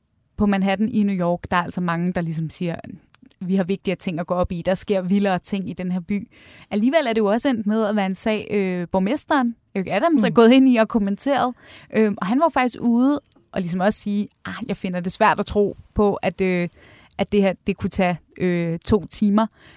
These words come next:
Speaker 1: Øh, men han siger jo så også, at den her paparazzi-kultur, øh, det skal vi også have... Øh, altså, det er ikke, det er ikke sundt for os, at vi har den paparazzi-kultur. Og er der ikke nogen... Altså, nu har vi snakket meget om dem, der er imod Meghan og Harry, og dem, der ligesom,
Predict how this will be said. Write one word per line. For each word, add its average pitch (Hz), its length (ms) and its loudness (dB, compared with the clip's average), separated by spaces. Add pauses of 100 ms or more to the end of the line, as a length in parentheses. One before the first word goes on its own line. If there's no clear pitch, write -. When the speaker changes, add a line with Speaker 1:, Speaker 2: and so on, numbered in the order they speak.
Speaker 1:
Øh, 208 180 4
men 208 180 2
han 202 140 0
siger 302 180 0
jo 320 40 -2
så - 100 -4
også, 240 320 0
at 233 100 -6
den 233 140 4
her 262 80 4
paparazzi-kultur, 220 1120 -2 (360)
øh, 190 300 2
det 233 80 -2
skal 226 220 0
vi 247 60 2
også 190 300 0
have... 180 420 -2
Øh, 160 60 -8 (320)
altså, - 240 -8
det 226 120 4
er 214 40 4
ikke, 208 260 2
det 202 180 -2
er 240 60 0
ikke 214 160 0
sundt 214 320 -2
for 196 120 -4
os, 190 160 0
at 190 60 -8
vi 185 60 -6
har - 320 -2
den 175 140 -6
paparazzi-kultur. 180 920 -10 (400)
Og 208 220 2
er 196 100 0
der 190 120 -2
ikke 320 300 -2
nogen... 285 280 4
Altså, 247 160 0
nu 262 60 6
har 262 40 2
vi 254 60 0
snakket 233 320 0
meget 202 180 2
om 233 140 4
dem, 214 260 0
der 220 80 0
er 190 40 -2
imod 240 400 2 (100)
Meghan 226 320 -2
og 208 100 -2
Harry, 202 320 0
og 185 140 -2
dem, 190 140 -4
der 208 80 -2
ligesom, 202 480 -2